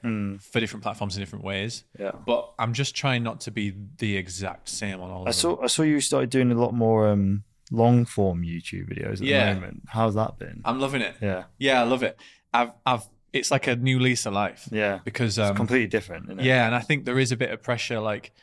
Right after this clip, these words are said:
Speaker 2: when you feel like you have to fulfill a certain level of engagement to get brand deals and things like that
Speaker 1: Mm.
Speaker 2: on TikTok.
Speaker 1: Mm.
Speaker 2: I'm looking at YouTube and I'm like,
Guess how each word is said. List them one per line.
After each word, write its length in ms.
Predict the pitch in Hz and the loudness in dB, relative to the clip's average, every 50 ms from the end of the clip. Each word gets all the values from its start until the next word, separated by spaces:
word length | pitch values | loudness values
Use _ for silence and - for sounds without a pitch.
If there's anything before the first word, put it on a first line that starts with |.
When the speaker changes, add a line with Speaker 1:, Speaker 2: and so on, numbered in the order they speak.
| _ _ - | _ _ -4
Speaker 2:
when 160 | 127 123 127 | -2 -2 0
you 100 | 127 120 | -2 -2
feel 240 | - - 131 123 117 | -2 -2 0 0 2
like 260 | 113 107 107 104 - | 2 0 0 -2 -4
you 60 | 113 | -4
have 100 | 104 98 | -6 -6
to 100 | - 110 | -8 -12
fulfill 400 | - - 117 104 101 - 113 107 | -8 -8 -8 -6 -6 -4 -4 -4
a 40 | 104 | -4
certain 280 | 107 - 120 107 98 101 | -4 -4 -4 -4 -4 -4
level 220 | 104 104 101 101 | -4 -4 -4 -6
of 80 | 101 98 | -6 -8
engagement 560 | 101 98 101 104 101 98 - - 95 95 - | -8 -6 -4 -4 -4 -4 -4 -6 -10 -10 -10
to 100 | - 110 | -10 -10
get 180 | - 104 - - | -8 -10 -10 -8
brand 240 | - 107 101 98 95 | -8 -6 -6 -6 -8
deals 220 | 98 95 95 90 | -8 -8 -10 -10
and 80 | 95 95 | -10 -12
things 180 | 98 92 90 95 | -12 -12 -12 -12
like 120 | 87 - | -10 -8
that 140 | 107 107 101 | -6 -6 -6
Speaker 1:
Mm. 300 | 98 95 92 87 85 87 - - | -6 -8 -10 -10 -12 -14 -14 -12
Speaker 2:
on 200 | - 98 92 87 | -10 -10 -10 -8
TikTok. 640 | - - - - - - 107 98 95 - - - - | -6 -6 -6 -6 -6 -4 -4 -4 -4 -6 -10 -8 -4
Speaker 1:
Mm. 340 | 104 104 101 98 95 92 92 _ _ _ _ _ _ _ _ _ _ - - _ _ _ - | -4 -2 -2 -4 -6 -10 -14 _ _ _ _ _ _ _ _ _ _ -20 -20 _ _ _ -2
Speaker 2:
I'm 80 | 127 | 0
looking 240 | 143 165 - - 139 | 0 0 0 -2 -2
at 60 | 117 | -2
YouTube 340 | 123 156 165 156 - 127 110 | 0 -2 -2 0 0 -2 -2
and 100 | 110 101 | 0 -2
I'm 100 | 101 101 | -2 -2
like, 320 | 107 104 98 101 - - | 0 -2 -2 -2 -4 -10